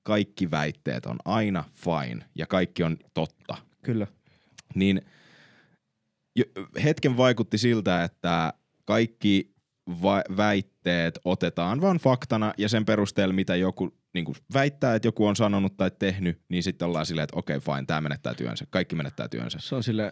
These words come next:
Speaker 2: että koska sä sanoit näin, niin asia on niin.
Speaker 1: Ja tää alkaa nyt vaikuttaa viimeistään tässä pisteessä hyvin misogynistiseltä niinku räntiltä liittyen naisoikeuksiin ja
Speaker 2: Pahoittelut
Speaker 1: niinku
Speaker 2: siitä.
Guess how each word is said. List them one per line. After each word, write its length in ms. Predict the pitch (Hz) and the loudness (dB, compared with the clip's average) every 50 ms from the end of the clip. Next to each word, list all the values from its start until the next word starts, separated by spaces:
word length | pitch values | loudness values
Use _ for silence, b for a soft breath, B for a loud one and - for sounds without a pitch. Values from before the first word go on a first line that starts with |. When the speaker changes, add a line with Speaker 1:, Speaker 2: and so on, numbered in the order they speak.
| - | -8
Speaker 2:
että 140 | 110 - - | -10 -12 -4
koska 260 | - 127 120 - 127 | -4 -4 -2 0 -2
sä 120 | 123 - 127 | -2 -2 0
sanoit 380 | 123 156 156 139 127 127 127 | 0 0 0 2 0 0 2
näin, 220 | 123 123 117 113 107 | 2 2 2 2 0
niin 220 | 101 101 98 95 - | 0 -2 -2 -4 -4
asia 260 | - 101 - 110 90 90 | -6 -4 -4 -2 -4 -4
on 100 | 80 69 | -6 -8
niin. 220 | - 58 - - B B B B B B B | -10 -12 -16 -16 B B B B B B B
Speaker 1:
Ja 240 | - 101 98 90 - - - | 2 2 2 2 0 0 2
tää 160 | 113 110 113 | 2 4 4
alkaa 240 | 110 110 113 110 110 | 4 4 2 2 2
nyt 180 | 117 113 - - | 2 0 2 2
vaikuttaa 440 | 110 107 95 101 - - 95 92 - _ - 98 | 2 4 2 0 -2 0 -2 -2 -2 _ -4 0
viimeistään 460 | 110 110 101 95 90 - 98 95 90 | 0 2 2 0 0 -2 -4 -2 0
tässä 220 | 92 90 87 - | 0 -2 -2 -2
pisteessä 460 | - 87 82 - - 82 82 - - | -4 -4 -4 -2 -2 -2 0 0 0
hyvin 200 | 104 92 95 87 | 2 2 2 2
misogynistiseltä 1080 | 85 87 90 92 90 92 85 78 85 80 78 73 - - 78 78 78 73 73 76 76 - - | 2 2 2 2 2 0 -2 -2 -2 -2 -2 -4 -6 -6 -6 -4 -4 -4 -2 -4 -6 -6 -6
niinku 220 | 80 82 76 78 76 | -8 -6 -6 -4 -2
räntiltä 600 | 80 92 98 95 92 78 87 76 73 76 71 - - | 0 0 0 0 0 0 -2 -2 -2 -4 -6 -6 -4
liittyen 600 | 87 85 82 80 - _ 82 78 76 73 69 - - - | -2 -2 -2 -2 -2 _ -2 -2 -2 -2 -4 -8 -8 -4
naisoikeuksiin 960 | 87 87 87 87 85 78 - 82 82 80 - 82 80 80 - - - 87 78 | -2 0 2 2 0 0 0 0 0 0 0 -2 -4 -4 -4 -4 -4 -2 -2
ja 60 | 76 - | 0 2
Speaker 2:
Pahoittelut 640 | 120 117 117 117 117 117 - - 117 107 104 98 | 2 2 4 2 2 0 -2 -4 -4 -2 -2 -2
Speaker 1:
niinku 280 | 82 87 90 110 127 123 | -2 -2 0 0 2 2
Speaker 2:
siitä. 240 | 120 113 117 117 | 0 0 -2 -4